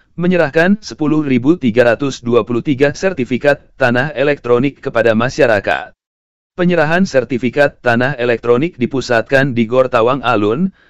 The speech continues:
Kabupaten Banyuwangi, Jawa Timur, Selasa, tiga puluh April dua ribu dua puluh empat.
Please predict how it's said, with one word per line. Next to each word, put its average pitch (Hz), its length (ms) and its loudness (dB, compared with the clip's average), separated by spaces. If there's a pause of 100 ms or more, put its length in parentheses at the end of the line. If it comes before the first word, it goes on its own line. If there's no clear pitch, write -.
(100)
Kabupaten 113 640 0
Banyuwangi, 131 720 0 (240)
Jawa 127 400 2
Timur, 139 480 0 (240)
Selasa, 117 720 -2 (200)
tiga 180 320 0
puluh 127 240 -2
April 123 400 0
dua 120 240 2
ribu 123 240 0
dua 135 240 0
puluh 180 240 -2
empat. 98 400 -4